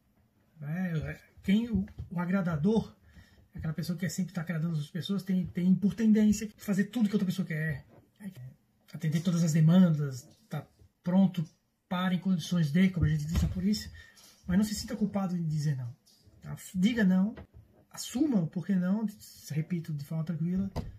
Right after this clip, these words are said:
mas não se sinta culpado jamais por causa disso. E nunca esqueça que dizer não é importante, mas o dizer sim também é. É, use seu, sua empatia, seu altruísmo pra dizer sim no momento certo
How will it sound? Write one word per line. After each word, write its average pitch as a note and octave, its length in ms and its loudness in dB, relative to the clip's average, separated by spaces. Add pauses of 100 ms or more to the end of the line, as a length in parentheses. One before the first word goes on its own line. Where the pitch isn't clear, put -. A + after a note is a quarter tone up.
(140)
mas F3 140 2
não G3 80 8
se - 140 -2
sinta G#3 220 0
culpado F#3+ 500 0
jamais D#3+ 480 2 (180)
por - 60 -20
causa D#3 220 -6
disso. - 340 -12 (480)
E G#3+ 140 2
nunca D4 200 4
esqueça D#4 440 -6
que G#3 120 -2
dizer D#3+ 400 0
não F3 220 4
é E3+ 40 2
importante, E3 600 -4 (400)
mas F3 260 -4
o F#3 40 0
dizer F#3 240 0
sim A3+ 180 -4
também G#3 320 4
é. B2 160 -6 (680)
É, D3+ 680 -6 (200)
use G3+ 280 -4
seu, F3 480 -2
sua - 160 -4
empatia, F3+ 500 -2
seu F#3+ 120 -2
altruísmo E3+ 580 2 (1000)
pra E3+ 800 -6
dizer F#3 280 2
sim A3+ 420 2
no G#3 80 6
momento G#3 280 4
certo A3 540 -8